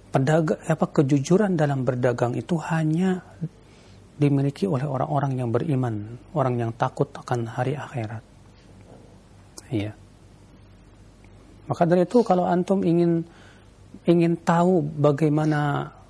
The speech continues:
beratnya dagang, coba deh rasain antum dagang dulu. Ya, antum berdagang di pasar atau di ga-, da-, berdagang di mana saja.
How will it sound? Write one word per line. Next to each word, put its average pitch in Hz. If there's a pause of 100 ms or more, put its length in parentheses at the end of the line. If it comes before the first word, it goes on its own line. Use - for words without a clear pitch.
beratnya 147
dagang, 143
coba 170
deh 147
rasain 131
antum 135
dagang 120
dulu. 107 (1700)
Ya, 113
antum 127
berdagang 120
di 117
pasar 127 (640)
atau -
di 123
ga-, 135
da-, 143
berdagang 131
di 131
mana 120
saja. 120